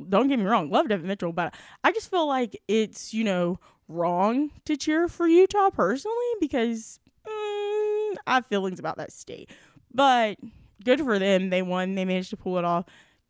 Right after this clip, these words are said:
I mean, the Mavs, I really thought they were gonna come back. Like, I wanna know, obviously, I could figure out probably much, how much Jalen Brunson is making, but, like, he has really been the backbone of the Mavs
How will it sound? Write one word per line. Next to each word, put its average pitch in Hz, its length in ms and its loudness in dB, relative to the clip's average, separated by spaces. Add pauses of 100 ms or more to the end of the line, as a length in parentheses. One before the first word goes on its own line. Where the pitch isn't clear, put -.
(200)
I 226 120 2
mean, 233 180 4
the 220 80 0
Mavs, 220 480 2
I 202 120 4
really 330 280 2
thought 214 220 0
they 214 80 0
were 214 80 0
gonna 220 160 -2
come 208 220 0
back. 190 360 2 (140)
Like, 185 440 2 (120)
I 240 140 4
wanna 440 300 2
know, 381 420 0 (340)
obviously, 208 360 0
I 165 140 -2
could 196 160 -2
figure 233 320 -2
out 233 180 -2
probably 240 260 2
much, 233 280 0
how 208 160 -4
much 220 240 -6
Jalen 220 240 0
Brunson 214 300 -2
is 220 100 -4
making, 220 300 -4 (280)
but, 277 180 2
like, 247 200 2
he 254 300 4 (280)
has 254 200 0
really 240 320 2
been 269 160 0
the 220 60 4
backbone 214 500 0
of 185 100 -4
the 185 80 -4
Mavs 190 460 0